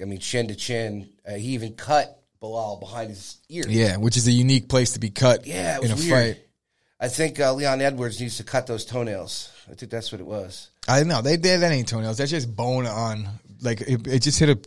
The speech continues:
Speaker 1: I've never
Speaker 2: probably a
Speaker 1: seen that before.
Speaker 2: Yeah.
Speaker 1: That's the only thing I can think of is, like, his toe, like, scratched.
Speaker 2: I can't imagine that they're not checking these dudes' toenails. Like when we were in high school, fucking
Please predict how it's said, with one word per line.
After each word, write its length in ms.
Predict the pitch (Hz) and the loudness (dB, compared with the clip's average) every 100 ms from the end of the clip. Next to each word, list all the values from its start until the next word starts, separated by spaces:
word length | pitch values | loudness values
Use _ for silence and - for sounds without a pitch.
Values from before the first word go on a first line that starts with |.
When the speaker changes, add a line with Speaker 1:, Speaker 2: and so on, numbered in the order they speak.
| _ | _
Speaker 1:
I've 80 | 190 | 4
never 120 | 269 | 6
Speaker 2:
probably 100 | - - | 6 4
a 40 | |
Speaker 1:
seen 200 | 285 277 | 2 4
that 140 | 180 127 | 2 2
before. 280 | 123 123 | -2 0
Speaker 2:
Yeah. 60 | 113 | 2
Speaker 1:
That's 120 | 107 | 4
the 60 | - | 2
only 100 | 202 | 2
thing 100 | 196 | 2
I 40 | |
can 80 | 156 | 2
think 280 | - 185 190 | 2 2 4
of 160 | 127 117 | 0 2
is, 100 | 117 | 0
like, 120 | 120 | -2
his 200 | 131 123 | -4 -8
toe, 360 | - 175 156 | 2 4 4
like, 260 | 123 113 104 | 2 -12 -14
scratched. 520 | - - 123 123 - | -16 -8 -8 -8 4
Speaker 2:
I 140 | 143 147 | 6 8
can't 240 | 185 175 | 8 8
imagine 380 | 156 147 151 139 | 8 8 8 6
that 100 | 131 | 6
they're 80 | 127 | 6
not 180 | 135 | 4
checking 300 | 113 135 127 | 6 4 6
these 160 | 120 117 | 2 2
dudes' 240 | 110 117 | 2 2
toenails. 480 | 101 120 113 104 98 | 4 2 4 2 0
Like 240 | 107 98 - - _ | 0 -2 -6 -20 _
when 200 | 135 143 | 2 6
we 100 | 160 | 8
were 100 | 160 | 10
in 60 | 135 | 8
high 180 | 147 | 8
school, 540 | 147 - 135 120 117 - | 6 6 6 6 4 -2
fucking 600 | - 139 123 127 120 113 | 0 0 2 0 -2 -4